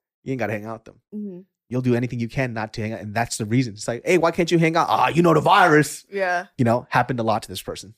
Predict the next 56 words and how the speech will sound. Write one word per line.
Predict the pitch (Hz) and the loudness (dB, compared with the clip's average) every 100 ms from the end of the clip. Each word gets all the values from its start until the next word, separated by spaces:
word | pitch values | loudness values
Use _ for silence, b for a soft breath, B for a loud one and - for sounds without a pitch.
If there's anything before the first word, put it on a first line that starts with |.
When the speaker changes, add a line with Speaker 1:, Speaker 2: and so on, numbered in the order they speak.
| _ _ | _ _
Speaker 2:
Yeah. | 180 - - | -18 -14 -8
Speaker 1:
And | 117 | -4
they're | |
like, | 113 - | -4 -2
"Oh, | 208 | -4
Speaker 2:
Uh-huh. | |
Speaker 1:
shit, | - - 254 123 | -4 -4 -4 -2
but | 123 | -2
they're | 131 151 | 0 0
hanging | 143 139 | -2 -6
out | 127 | -6
with | 127 | -8
other | - | -8
people. | 131 120 165 - _ _ - | -10 -10 -14 -16 _ _ -4
I | 117 | 0
wonder | 131 143 | 0 2
why." | 175 143 - _ _ _ | 2 0 -4 _ _ _
It's | _ | _
'cause | - 87 | -14 -10
every | 110 120 | -8 -6
time | 127 117 | -6 -2
we're | 123 | -2
around | 139 95 92 | -2 -4 -6
Speaker 2:
It's | 117 | -6
Speaker 1:
you. | - | -4
Speaker 2:
like, | - | 0
"Oh, | 226 208 | 4 4
I | 202 | 2
must | 220 202 | 0 -4
be | 180 | -8
the | 165 | -8
problem. | 170 135 135 131 | -8 -8 -4 -2
Speaker 1:
<laughs> | 220 | 4
Yeah. | 220 170 - 262 | 6 4 4 0
Speaker 2:
So | 214 | 2
what's | 196 202 | 0 2
wrong | 180 170 | 2 0
with | 165 | -2
me?" | 156 165 | -10 -6
And | 185 | -4
then | 127 | 0
Speaker 1:
Exactly. | 120 151 185 104 | 4 4 2 -2
Speaker 2:
you | 104 | -4
start, | 196 180 170 | -4 -4 -4
like, | 165 175 _ - | -10 -12 _ -14
okay, | 170 170 _ | -14 -14 _
gotcha. | _ _ _ - | _ _ _ 0
Speaker 1:
Yeah. | 139 123 107 | 2 2 0
And | 113 | -4
so, | - 175 | -2 -2
you | 220 226 | 0 0
know, | |
you | 214 202 | 2 2
have | 196 190 | 0 -2
to | |
face, | - 139 180 | -4 -2 -4